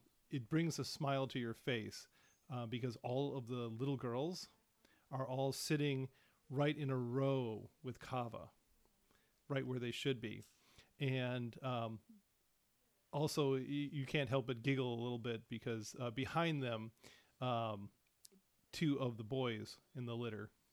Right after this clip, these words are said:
the clutch, the clutch, two of the boys in the clutch, um, are basically, uh, sword fighting with wooden sticks.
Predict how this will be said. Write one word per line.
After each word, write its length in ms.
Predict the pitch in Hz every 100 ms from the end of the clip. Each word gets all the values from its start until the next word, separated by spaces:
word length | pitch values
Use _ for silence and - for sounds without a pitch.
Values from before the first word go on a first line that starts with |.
| -
the 160 | 113
clutch, 320 | - 120 - -
the 60 |
clutch, 360 | - 139 110 - _ - -
two 120 | -
of 60 | 170
the 60 |
boys 460 | 139 139 139 131 117
in 100 | 131
the 80 | 123
clutch, 420 | - 127 107 - - _ - - _ -
um, 360 | 135 127 123 -
are 160 | 131 117
basically, 920 | 147 151 156 131 131 127 117 113 -
uh, 140 | 127 113
sword 360 | - 165 160
fighting 320 | 139 127 110 110 _ _ _
with 220 | 139 131 139
wooden 200 | 139 120
sticks. 460 | - 120 - -